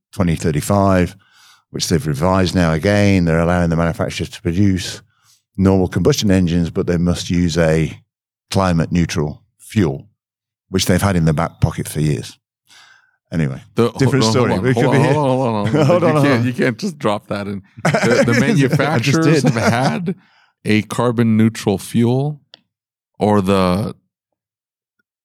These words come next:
Speaker 2: who had the carbon neutral fuel?
Speaker 1: The ma-, well, it was probably developed by one of the fuel, uh,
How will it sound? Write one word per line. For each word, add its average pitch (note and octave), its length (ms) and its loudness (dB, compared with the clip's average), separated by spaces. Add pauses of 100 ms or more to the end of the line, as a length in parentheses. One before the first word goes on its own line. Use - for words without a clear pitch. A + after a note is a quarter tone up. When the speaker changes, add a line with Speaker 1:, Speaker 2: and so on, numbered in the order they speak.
(160)
Speaker 2:
who C3+ 200 2
had C3 240 0
the A2+ 80 0
carbon G#2 400 -2
neutral G2 280 -2
fuel? - 240 -10
Speaker 1:
The A#2 200 2
ma-, G#2 380 0
well, G#2 580 0
it A#2 140 0
was A#2 120 -4
probably C#3+ 280 2
developed F#2 340 0
by E2 180 2
one D#2+ 220 -2
of D2+ 60 -4
the - 40 -12
fuel, D#2+ 380 -4 (680)
uh, C#2 400 -8